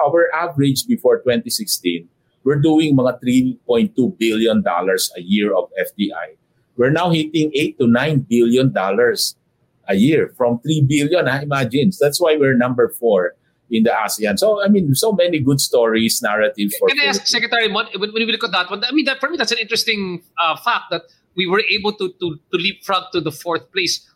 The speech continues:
Speaker 2: What happened in the two years? Was it something that we did, or rather something that didn't happen for, for the other countries in asean,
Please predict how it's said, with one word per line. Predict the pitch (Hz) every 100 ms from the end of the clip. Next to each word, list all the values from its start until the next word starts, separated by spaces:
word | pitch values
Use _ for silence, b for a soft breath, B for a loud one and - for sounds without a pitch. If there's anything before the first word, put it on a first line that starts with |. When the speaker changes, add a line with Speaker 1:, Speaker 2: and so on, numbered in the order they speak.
| -
Speaker 2:
What | 277 -
happened | 269 262 233 -
in | 190 170
the | 180 -
two | 185
years? | 180 185 -
Was | 190
it | 196
something | - 190 196
that | 180
we | -
did, | 185 226
or | 185
rather | 185 190 196
something | - 190 175
that | 190 196
didn't | 190 160
happen | - 190 - 151 -
for, | 170 139
for | 165
the | 165
other | 165 175
countries | 170 165 160
in | 180 156
asean, | 143 - 156 151